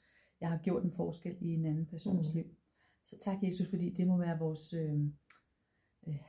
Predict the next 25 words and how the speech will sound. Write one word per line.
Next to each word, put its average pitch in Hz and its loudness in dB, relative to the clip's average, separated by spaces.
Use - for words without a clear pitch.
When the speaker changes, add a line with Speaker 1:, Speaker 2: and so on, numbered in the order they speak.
Speaker 1:
testimony, 165 0
vores 160 2
vidnesbyrd, 202 10
vores, 170 2
Speaker 2:
Mm. 190 6
Speaker 1:
det 196 6
vi 196 8
kan 196 2
komme 185 4
tilbage 196 6
med 226 10
at 190 4
sige, 190 2
at 180 0
når 180 2
der 180 -4
er 170 0
gået 180 2
en 180 6
uge, 190 4
så 190 -2
har 185 0
vi 180 -2
faktisk - -6
gjort - -2